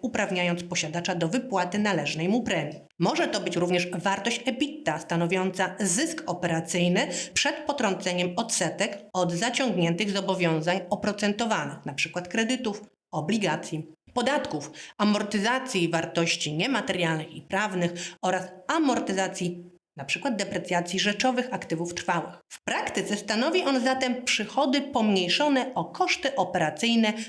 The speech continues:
bez amortyzacji i deprecjacji. Wartość dyskontowanych przepływów pieniężnych, D C F, stanowiąca podejście rachunku wartości pieniądza w czasie. Wszystkie przyszłe przepływy pieniężne są szacowane i dyskontowane w celu określenia ich wartości bieżącej.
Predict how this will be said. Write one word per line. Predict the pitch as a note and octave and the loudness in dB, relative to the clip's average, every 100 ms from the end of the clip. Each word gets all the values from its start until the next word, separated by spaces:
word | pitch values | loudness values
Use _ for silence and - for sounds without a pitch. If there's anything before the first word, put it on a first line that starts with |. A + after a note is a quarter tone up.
| - | -10
bez | D#3+ A#3 F4+ - | -4 -2 -2 0
amortyzacji | G#3 F#3 F3+ E3 D#3+ D#3+ E3+ | 2 4 2 -2 -2 -2 -4
i | |
deprecjacji. | D3+ C#3+ D3+ - C#3+ - - _ E3 | -6 -6 -8 -8 -10 -10 -20 _ -2
Wartość | F#3+ G3+ F#3+ F#3+ F#3+ | 0 2 2 0 0
dyskontowanych | F#3+ G3+ G3+ G3 G#3 F#3 E3+ F#3+ | -2 0 -2 0 0 2 2 0
przepływów | - A3 A3+ F4 C4+ E3+ | -2 -2 2 2 2 0
pieniężnych, | E3+ D#3 D3 C#3 D#3 - | -2 0 -2 -4 -8 -8
D | F3 E3 C#3+ | -2 -2 0
C | F3+ | 0
F, | C#4 F3+ - | 0 0 -4
stanowiąca | - F3 F3+ F#3+ G3 G3 | -2 2 4 4 2 0
podejście | G3 F3+ E3+ A#3+ C#4 - B3+ | -2 0 0 2 2 0 0
rachunku | G3 - E4+ E4+ G3+ | 0 2 2 2 0
wartości | F3+ F3 - F3 - E3+ | 0 0 -2 -2 -2 -2
pieniądza | F#3 F3 F3 E3+ F3 | 0 2 2 2 0
w | F3+ - | -4 -4
czasie. | E3+ C#3+ - - _ _ - - - - | -2 -2 -8 -12 _ _ -20 -20 -8 -2
Wszystkie | - F4 E4+ E3 D3+ | 0 0 0 -2 -2
przyszłe | - G#3+ G3 E3+ | 0 0 0 0
przepływy | - D#3+ - F#3+ F3 | -2 -4 -4 -4 0
pieniężne | F3 F#3+ B3 E4 | 2 2 2 0
są | - A3+ G#3 | 0 0 2
szacowane | - E4+ E4 C#4 C#4 C4+ C4 C4 | 2 0 -2 2 2 2 0 -2
i | F#3 D#3+ | -2 0
dyskontowane | C4+ D#4+ - A3+ A3 G3 G3 F#3+ | 0 0 0 0 0 2 2 0
w | - | -2
celu | F3+ E3+ F3 | 0 0 0
określenia | C#4 C#4+ A#3 - F3+ F3+ F3 | -2 0 0 0 2 0 0
ich | G#3 F#3 | -2 0
wartości | E3+ - D3+ - E3 | -2 -2 -4 -4 -2
bieżącej. | E3 D#3+ D3+ D3+ - | 0 0 -2 -6 -14